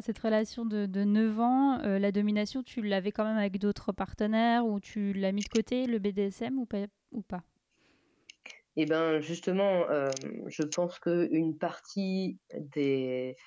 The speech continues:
Speaker 2: des crushs et des liens que j'ai pu avoir, euh, qui étaient, euh, ben, donc, euh, des tromperies, euh, c'était dû au fait que j'avais très envie, j'avais très, très envie de découvrir, euh,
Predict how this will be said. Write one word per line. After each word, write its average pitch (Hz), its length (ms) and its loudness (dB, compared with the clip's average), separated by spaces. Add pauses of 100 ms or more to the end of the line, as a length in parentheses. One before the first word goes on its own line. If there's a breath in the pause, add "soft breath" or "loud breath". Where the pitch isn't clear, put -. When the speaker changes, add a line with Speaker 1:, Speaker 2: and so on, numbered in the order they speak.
(200 loud breath)
Speaker 2:
des 147 160 0
crushs 185 680 0
et 147 240 2
des 135 500 -2
liens 160 380 0
que - 60 -6
j'ai 147 140 -2
pu 156 260 -4
avoir, 147 480 0
euh, 139 220 -2 (300)
qui 127 220 -10
étaient, 135 360 -4
euh, 127 140 -4 (240)
ben, - 340 -10
donc, 131 220 -20
euh, - 40 -18 (680 soft breath)
des 139 80 0
tromperies, 202 580 -2 (440 loud breath)
euh, 135 460 0 (360)
c'était 160 420 0
dû 180 460 -4
au 151 180 -8 (160)
fait 170 280 0 (100)
que 151 300 0 (460)
j'avais 143 320 -2
très 160 340 -2
envie, 147 380 -4 (560)
j'avais 135 300 -10 (220)
très, 156 120 -4
très 156 200 -4 (100)
envie 139 200 -8
de 135 220 -4
découvrir, 139 640 -2
euh, 127 120 0